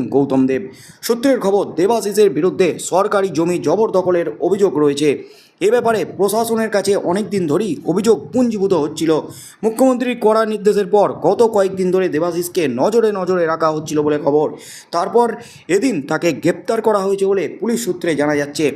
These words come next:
কদিন আগে পুরসভার মেয়রদের নিয়ে বৈঠক ডেকেছিলেন মুখ্যমন্ত্রী। সেই বৈঠকে শিলিগুড়ির মেয়র গৌতম দেবও উপস্থিত ছিলেন। সূত্রের খবর,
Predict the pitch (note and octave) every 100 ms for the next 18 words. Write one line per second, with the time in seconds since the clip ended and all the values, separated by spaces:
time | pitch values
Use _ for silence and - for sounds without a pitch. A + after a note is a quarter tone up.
0 | - _ _ - E3 A#3+ B3+ G#3 - -
1 | A3 G#3 G#3 D#3 C3+ D3+ A#3 A3 G3+ F#3+
2 | F#3 D#3 D#3 E3 D3+ D3+ E3 A#3 E3+ C#3
3 | D#3+ D3 C#3+ D3 - - - - - _
4 | - - F3 C4 B3+ G#3+ G3+ F3+ A#2+ -
5 | - G3+ A#3 A3 G#3+ E3+ E3+ F3 B2+ C#3+
6 | G3 A3 F#3+ F3+ F3 - D#3 D3+ D#3 C#3+
7 | - D3 B2 A#2 - - - A3 B3+ B3
8 | F#3 F#3+